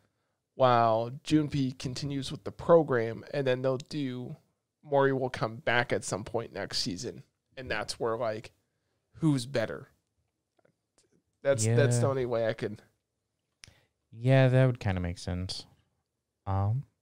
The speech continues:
Speaker 2: but that's basically all we have.
Speaker 1: Uh, there are twenty-three volumes.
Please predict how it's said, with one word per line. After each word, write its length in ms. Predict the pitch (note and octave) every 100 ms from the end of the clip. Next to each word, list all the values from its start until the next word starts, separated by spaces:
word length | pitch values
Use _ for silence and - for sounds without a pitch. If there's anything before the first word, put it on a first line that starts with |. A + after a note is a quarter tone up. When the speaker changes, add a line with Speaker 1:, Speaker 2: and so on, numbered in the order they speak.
| _ _
Speaker 2:
but 100 | -
that's 400 | G#2 D3+ - - - -
basically 460 | C3+ - A2+ F2
all 160 | F2+ F#2
we 140 | F2
have. 460 | F2 F2 F2+ G2+ _ _ _ _ _ _ -
Speaker 1:
Uh, 420 | B2 B2 B2 B2
there 200 | C3 C#3
are 80 | B2
twenty-three 640 | - - F3 G3 - C#3+
volumes. 580 | C3+ F#2 G#2 - C#3 -